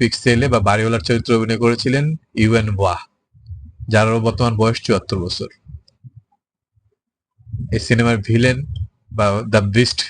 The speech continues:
চরিত্রে অভিনয় করেছিলেন ব্রুস লিয়ং।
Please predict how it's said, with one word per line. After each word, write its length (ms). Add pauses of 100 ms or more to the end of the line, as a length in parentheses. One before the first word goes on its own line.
(320)
চরিত্রে 360
অভিনয় 240
করেছিলেন 500 (460)
ব্রুস 460
লিয়ং। 320